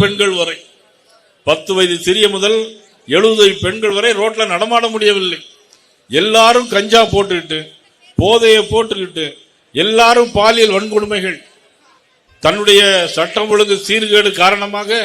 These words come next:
இன்னைக்கு எங்குமே இன்னைக்கு சட்ட ஒழுங்கு சரியில்லை. நாங்கள் ஆட்சிக்கு வந்தால் சட்ட ஒழுங்கை பாதுகாப்போம், இரும்பு கரம் கொண்டு அடக்குவோம் என்று சொன்னீர்களே, அந்த இரும்பு கரம் இப்பொழுது துருப்பிடித்து போனதா?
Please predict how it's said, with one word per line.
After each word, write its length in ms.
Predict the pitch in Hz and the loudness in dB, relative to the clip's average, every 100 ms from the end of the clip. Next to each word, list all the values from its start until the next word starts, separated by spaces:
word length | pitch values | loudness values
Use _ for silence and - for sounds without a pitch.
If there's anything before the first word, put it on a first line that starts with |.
| 170 - _ _ _ | -8 -18 _ _ _
இன்னைக்கு 340 | 151 202 196 196 160 | -6 -2 -2 -2 -2
எங்குமே 420 | 160 220 233 233 240 | -2 -4 -4 0 0
இன்னைக்கு 300 | 220 202 196 180 156 | 0 -4 -4 -4 -4
சட்ட 200 | 160 160 202 | -6 -4 -4
ஒழுங்கு 240 | 185 185 180 165 | -2 -4 -6 -8
சரியில்லை. 420 | 180 190 180 151 - _ _ _ _ _ | -6 -6 -8 -10 -16 _ _ _ _ _
நாங்கள் 380 | 123 170 185 165 170 | -2 0 2 2 2
ஆட்சிக்கு 300 | 185 185 160 | 0 -6 -6
வந்தால் 400 | 147 143 180 202 - _ _ _ _ - | -6 -6 -6 -8 -18 _ _ _ _ -6
சட்ட 280 | - 165 220 214 | -2 0 0 0
ஒழுங்கை 360 | 190 180 185 202 185 - _ _ - | 0 -2 -2 -2 -4 -18 _ _ -2
பாதுகாப்போம், 680 | 156 202 196 180 175 175 - _ _ _ _ _ _ | 0 2 2 0 0 -6 -10 _ _ _ _ _ _
இரும்பு 440 | 131 202 247 247 233 208 | -2 0 0 0 0 2
கரம் 280 | 208 226 220 | 2 4 2
கொண்டு 180 | 226 214 | 4 4
அடக்குவோம் 440 | 208 220 214 220 214 | 4 2 2 2 2
என்று 120 | 208 190 | -2 -2
சொன்னீர்களே, 520 | 196 214 202 196 185 151 - - - - | 2 2 2 2 0 0 -8 -20 -10 -6
அந்த 160 | 180 196 175 | -2 0 0
இரும்பு 300 | 214 262 254 226 | 0 -2 -4 0
கரம் 220 | 220 214 196 | 2 2 0
இப்பொழுது 280 | 196 190 180 | 2 0 0
துருப்பிடித்து 460 | 196 254 240 214 196 180 | -2 -2 -2 -4 -2 -2
போனதா? 340 | 180 170 | -2 -2